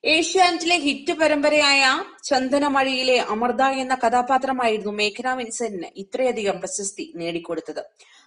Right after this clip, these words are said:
ഒരു നാട്ടിൻ പുറത്തുകാരിയുടെ അഭിനയം പ്രേക്ഷക പ്രശംസ നേടിക്കൊടുത്തു. ഇതിലൂടെ നിരവധി ആരാധകരെയും താരത്തിന്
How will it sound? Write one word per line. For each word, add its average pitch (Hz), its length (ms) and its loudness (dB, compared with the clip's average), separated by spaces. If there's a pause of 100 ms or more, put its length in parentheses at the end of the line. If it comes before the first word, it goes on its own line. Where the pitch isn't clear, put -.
(120)
ഒരു 202 140 4
നാട്ടിൻ 247 520 0
പുറത്തുകാരിയുടെ 269 680 2
അഭിനയം 240 540 2
പ്രേക്ഷക 254 680 0
പ്രശംസ 269 460 0
നേടിക്കൊടുത്തു. 226 760 -2 (420)
ഇതിലൂടെ 254 580 0 (220)
നിരവധി 277 480 4
ആരാധകരെയും 247 920 2
താരത്തിന് 202 420 -2